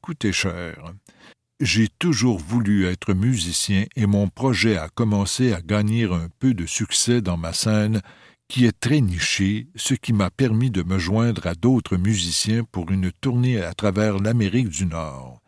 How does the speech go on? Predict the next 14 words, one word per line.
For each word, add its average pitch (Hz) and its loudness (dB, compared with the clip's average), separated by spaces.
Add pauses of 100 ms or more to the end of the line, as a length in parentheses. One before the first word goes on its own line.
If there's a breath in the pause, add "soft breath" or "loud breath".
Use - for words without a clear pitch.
(560 loud breath)
J'ai 117 6
donc 101 0
lâché 107 -2
ma 92 -2
job 92 -2
étudiante 117 -2
pour - -4
partir - -4
pendant 92 -2
presque 123 -4 (120)
quatre 127 -4
mois. 85 -6 (840 loud breath)
On 143 4
ne 131 2